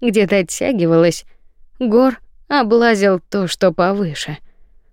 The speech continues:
Он безуспешно разбирал завалы, ободрал руки, пытаясь открыть запечатанные ходы, но тут даже с колдовством одному не управиться. Без толку. Выхода не было.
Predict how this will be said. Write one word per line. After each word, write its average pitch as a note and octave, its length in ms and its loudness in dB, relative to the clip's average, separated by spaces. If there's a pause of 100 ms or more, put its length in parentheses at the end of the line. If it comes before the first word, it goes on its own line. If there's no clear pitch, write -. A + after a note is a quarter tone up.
(160)
Он A3 260 2
безуспешно F3+ 800 0
разбирал G3+ 480 2
завалы, F#3 680 0 (440)
ободрал A#3 600 2
руки, A3+ 320 0
пытаясь G#3+ 580 0
открыть G#3 500 0
запечатанные G3+ 880 0
ходы, F3+ 540 0 (300)
но C4 220 -2
тут G#3+ 420 0
даже G3+ 280 0
с - 80 -6
колдовством G3 800 0
одному F3 420 0
не E3+ 140 0
управиться. E3 720 -4 (600)
Без G3 320 -2
толку. - 380 -12 (600)
Выхода F3 520 -2
не F#3 200 2
было. D#3+ 320 -4